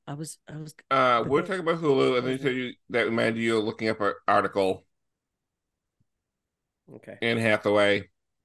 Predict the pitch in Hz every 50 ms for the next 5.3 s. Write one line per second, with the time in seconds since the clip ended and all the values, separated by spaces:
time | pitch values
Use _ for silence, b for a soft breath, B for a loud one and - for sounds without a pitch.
0 | _ _ _ _ _ _ _ _ _ _ _ _ _ _ _ _ _ _ _ _
1 | _ _ _ _ _ _ _ _ _ _ _ _ _ _ _ _ _ _ - 123
2 | 127 120 117 113 - - 98 104 - - 135 143 151 156 147 - 143 139 135 143
3 | 151 135 131 - 139 131 123 117 113 110 - 127 120 117 113 107 - - 123 117
4 | 110 107 104 104 101 101 - - 110 110 110 110 107 110 110 - 123 - 175 185
5 | 165 139 120 107 -